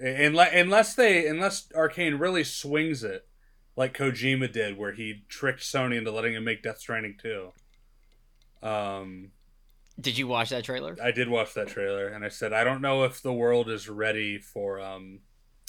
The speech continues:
Speaker 1: 'cause, you know, the first one, every got, everyone got tricked into buying that one, right? They're
Speaker 2: <laughs> That's
Speaker 1: like,
Speaker 2: true.
Speaker 1: "Holy shit,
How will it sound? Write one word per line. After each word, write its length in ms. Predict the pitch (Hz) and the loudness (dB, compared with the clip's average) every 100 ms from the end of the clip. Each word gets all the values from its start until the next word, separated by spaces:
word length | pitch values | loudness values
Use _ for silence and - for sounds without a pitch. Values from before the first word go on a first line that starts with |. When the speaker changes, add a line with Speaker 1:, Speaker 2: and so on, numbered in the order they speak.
| - _ _ _ _ _ _ - | -20 _ _ _ _ _ _ -4
Speaker 1:
'cause, 160 | 160 | 2
you 60 | 185 | 2
know, 80 | 185 | 2
the 100 | 180 | 4
first 360 | 254 269 - | 8 8 6
one, 140 | 180 156 | 6 8
every 220 | 156 165 | 8 6
got, 180 | 139 - | 4 4
everyone 300 | 156 170 160 | 4 4 4
got 180 | 143 - | 4 2
tricked 300 | - 139 135 | 0 0 0
into 160 | 120 | -4
buying 340 | 104 107 104 98 | 0 -2 -2 -6
that 180 | 92 92 | -12 -14
one, 160 | 92 | -14
right? 300 | 98 110 131 - _ _ _ - - - - - | -6 -4 -4 -6 _ _ _ -20 -20 -18 -18 -2
They're 100 | 127 | 2
Speaker 2:
<laughs> 0 | |
That's 140 | 123 - | 2 4
Speaker 1:
like, 40 | |
Speaker 2:
true. 100 | 143 | 4
Speaker 1:
"Holy 200 | 143 135 | 4 2
shit, 520 | 131 - 135 131 131 | 0 4 6 6 2